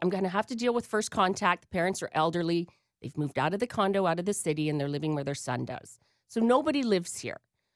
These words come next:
So I'm, my contact is with the son. And he says, "Well,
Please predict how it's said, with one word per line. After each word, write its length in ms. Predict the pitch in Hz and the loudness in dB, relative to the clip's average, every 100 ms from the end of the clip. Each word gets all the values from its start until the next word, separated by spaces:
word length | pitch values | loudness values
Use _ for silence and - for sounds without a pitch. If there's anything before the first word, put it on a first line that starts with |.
| _ - | _ -2
So 140 | 226 | 4
I'm, 280 | 226 285 277 | 4 2 -2
my 180 | 220 247 | 0 0
contact 460 | 254 254 247 220 214 | 2 -2 0 -4 -4
is 160 | 190 | -4
with 140 | 196 - | -6 -6
the 80 | 196 | -12
son. 260 | - 104 - _ _ _ | -8 -8 -10 _ _ _
And 140 | 180 170 | -6 -4
he 100 | 214 | -4
says, 320 | - 202 185 | -2 -2 0
"Well, 300 | 208 196 196 | 2 2 2